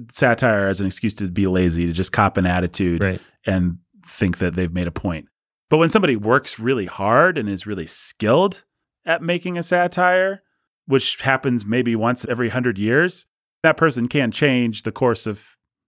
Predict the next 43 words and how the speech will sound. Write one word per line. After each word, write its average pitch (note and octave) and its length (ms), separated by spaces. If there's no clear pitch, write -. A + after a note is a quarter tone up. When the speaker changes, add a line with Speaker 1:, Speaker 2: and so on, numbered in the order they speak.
Speaker 1:
I - 20
mean, C#3 200
Mark E3 320
Twain C#3 440
did B2 220
destroy A2+ 640
the F#2+ 100
South F#2+ 600
in G#2 400
Huckleberry G2+ 420
Finn E2+ 440
in A2+ 100
a A2 60
way A2 280
such - 320
that G2+ 300
there's A2 280
the A2 80
South A#2 320
before A2 360
Huckleberry F#2 560
Finn's F2 420
written, F2 280
and E2+ 140
there's F2+ 140
the G2+ 80
South G2 340
after, F2 420
and E2+ 120
we F#2+ 100
can F#2+ 260
never G2 220
think F2+ 180
of E2 120
the E2+ 80
genteel E2 420
South D#2+ 380
the - 80
same D#2+ 340
way D#2 300
after F2+ 280
Huckleberry D#2 580
Finn. D2+ 420